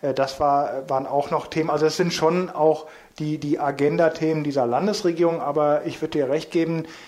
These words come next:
es hagelten, äh, natürlich, äh, Ereignisse rein,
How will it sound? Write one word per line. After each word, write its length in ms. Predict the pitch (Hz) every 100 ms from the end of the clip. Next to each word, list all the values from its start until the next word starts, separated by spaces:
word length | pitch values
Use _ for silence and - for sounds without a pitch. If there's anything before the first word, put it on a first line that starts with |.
| -
es 240 | 156 - 139
hagelten, 760 | 143 160 175 175 165 160 160
äh, 400 | 156 139 139 139
natürlich, 560 | 151 135 151 151 - - 107 -
äh, 220 | 151 139 - - 85 -
Ereignisse 680 | 147 127 151 180 165 - 147
rein, 380 | 127 135 156 160